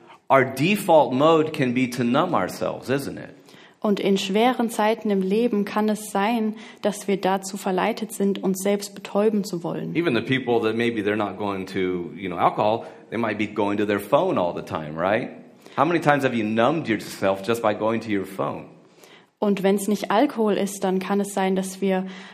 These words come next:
Speaker 2: ähm, unser Handy nehmen und uns damit betäuben und ablenken wollen.
Speaker 1: But it could be the idea that as a woman is perhaps upset with her husband,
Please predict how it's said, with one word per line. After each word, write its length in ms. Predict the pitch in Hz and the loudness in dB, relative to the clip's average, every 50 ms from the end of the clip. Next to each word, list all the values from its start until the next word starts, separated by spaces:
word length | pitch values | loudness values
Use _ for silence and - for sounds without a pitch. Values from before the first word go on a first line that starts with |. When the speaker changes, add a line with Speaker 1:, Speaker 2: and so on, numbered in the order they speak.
| - - | -10 -4
Speaker 2:
ähm, 180 | 202 190 185 - | -2 0 0 2
unser 220 | 196 196 190 185 | 0 0 0 0
Handy 440 | 185 - - 220 254 294 330 311 262 | -2 0 2 4 6 6 6 6 4
nehmen 300 | 226 202 185 185 185 180 | 4 4 4 4 2 2
und 180 | - 185 185 185 | 0 0 -2 0
uns 360 | 185 185 180 180 - - - - - - _ - - - - | 0 -2 -2 -4 -8 -12 -16 -20 -20 -20 _ -16 -16 -6 -2
damit 400 | - 214 247 294 277 220 - - | -2 2 4 4 4 4 2 -2
betäuben 500 | - - - - 185 180 180 175 175 175 | -6 -8 -4 -2 0 0 0 0 0 -2
und 160 | 180 180 175 | -2 -4 -4
ablenken 580 | - 185 175 180 175 175 170 165 - - 170 170 | -4 -6 -6 -4 -4 -4 -4 -6 -6 -8 -8 -6
wollen. 320 | 165 165 165 165 165 170 - - - | -4 -6 -4 -4 -6 -6 -8 -10 -10
Speaker 1:
But 100 | - - | -10 -8
it 80 | 98 - | -8 -2
could 240 | - 117 113 110 | -2 -2 -2 0
be 340 | 104 101 101 107 113 120 123 107 | -2 0 0 2 2 2 2 2
the 120 | 104 104 | 0 0
idea 500 | 104 98 101 98 - 101 101 110 120 127 | 0 0 -2 -2 -2 0 2 4 4 4
that 320 | 117 113 107 104 - - - - - - - - - _ _ _ _ _ _ _ _ _ _ _ _ _ | 4 4 2 2 2 -2 -8 -14 -18 -20 -20 -20 -20 _ _ _ _ _ _ _ _ _ _ _ _ _
as 180 | - 92 92 98 | -8 -6 -4 -4
a 60 | 95 | -4
woman 360 | 92 95 101 104 104 104 104 | -2 -2 0 0 0 0 0
is 140 | 101 98 101 | -2 -2 -4
perhaps 720 | - - 101 92 98 101 98 98 95 - - - - - - | -4 -2 0 0 2 0 -2 -2 -6 -8 -12 -14 -12 -12 -12
upset 680 | 92 - - - - 107 104 120 117 - - - - 98 | -12 -12 -14 -4 -2 0 0 0 -2 -4 -10 -14 -8 -8
with 140 | 95 - | -6 -4
her 180 | - 92 90 90 | -2 -2 -2 0
husband, 600 | 98 104 113 113 - 123 123 123 127 131 135 - | -2 -2 -2 -4 -4 -4 -4 -4 -4 -8 -10 -12